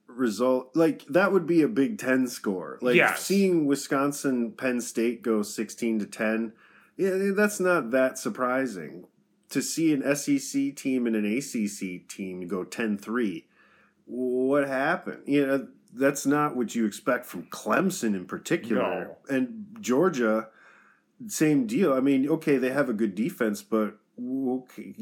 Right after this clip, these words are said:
Speaker 1: <laughs> where's the offense? They could have, they should have at least scored two touchdowns. Both teams, they couldn't even score one. I mean, we'll see. May-, maybe legitimately their defenses are that good. Maybe.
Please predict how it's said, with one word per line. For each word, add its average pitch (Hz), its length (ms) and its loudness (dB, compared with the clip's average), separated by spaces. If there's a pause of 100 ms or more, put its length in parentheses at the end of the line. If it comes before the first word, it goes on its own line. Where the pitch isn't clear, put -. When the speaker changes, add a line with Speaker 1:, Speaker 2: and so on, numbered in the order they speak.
(100)
Speaker 1:
<laughs> 87 200 -10
where's 123 360 2
the 123 200 2
offense? 107 720 -2
They 127 200 0
could 156 260 0
have, 131 420 0
they 127 100 2
should 143 220 0
have 123 100 0
at 110 40 -4
least 165 280 2
scored 117 320 0
two 110 140 -6
touchdowns. 98 600 0
Both 156 340 0
teams, 107 420 0 (500)
they 117 80 -12
couldn't 180 180 0
even 175 100 -2
score 165 280 2
one. 143 480 0 (520)
I 139 40 0
mean, 147 240 4
we'll 175 160 6
see. 180 280 0
May-, 135 300 2 (260)
maybe 180 360 6
legitimately 151 880 4
their 120 260 2
defenses 123 720 0
are 107 260 2
that 107 380 0
good. 107 340 2
Maybe. 101 840 -2